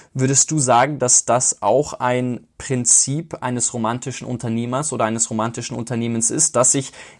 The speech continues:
eben mit einer gewissen Leidenschaft einer Sache nachgehe und dadurch dann auch die Bereitschaft habe, vielleicht ein bisschen mehr zu leiden,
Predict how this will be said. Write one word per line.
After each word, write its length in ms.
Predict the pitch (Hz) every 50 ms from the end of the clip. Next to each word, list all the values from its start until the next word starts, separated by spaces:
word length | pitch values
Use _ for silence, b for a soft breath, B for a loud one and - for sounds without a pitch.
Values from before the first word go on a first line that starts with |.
| B -
eben 220 | 139 139 139 139 135
mit 140 | 135 101 98
einer 240 | 117 127 123 127
gewissen 440 | 120 - 127 120 143 - - - 123
Leidenschaft 640 | 110 107 110 127 127 143 - - 143 131 127 - -
einer 240 | 117 117 120 120
Sache 300 | 110 117 117 117 - 127
nachgehe 580 | 113 110 107 110 120 143 - - - 139 147 143
und 140 | 127 113 123
dadurch 240 | 117 120 127 127 -
dann 140 | 143 127 107
auch 160 | 107 123 -
die 140 | - 135 120
Bereitschaft 640 | 113 120 110 113 113 113 - - 127 110 - - 113
habe, 280 | 104 113 127 135 131
vielleicht 340 | - - 120 120 117 - -
ein 60 | 117
bisschen 280 | 113 123 - - 123 113
mehr 180 | 113 117 123 -
zu 100 | - 113
leiden, 380 | 104 107 120 123 123 135 131